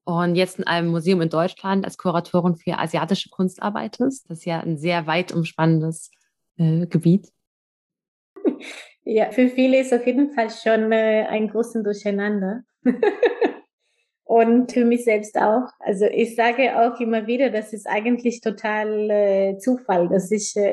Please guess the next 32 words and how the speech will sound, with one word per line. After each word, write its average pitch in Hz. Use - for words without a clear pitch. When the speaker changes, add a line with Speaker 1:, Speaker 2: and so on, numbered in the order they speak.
Speaker 2:
eher 196
gerade 208
in 202
Deutschland 208
lebe, 202
weil 196
auch 226
während 233
mein 226
Studium 240
in 214
viele 226
andere 214
Länder 220
auch 214
gelebt 220
habe 202
und 208
andere 214
europäische 214
Sprache 220
auch 208
gelernt 214
habe 220
und 214
dass 214
ich 220
am 214
Ende 220
doch 208
hier 247
gelandet 208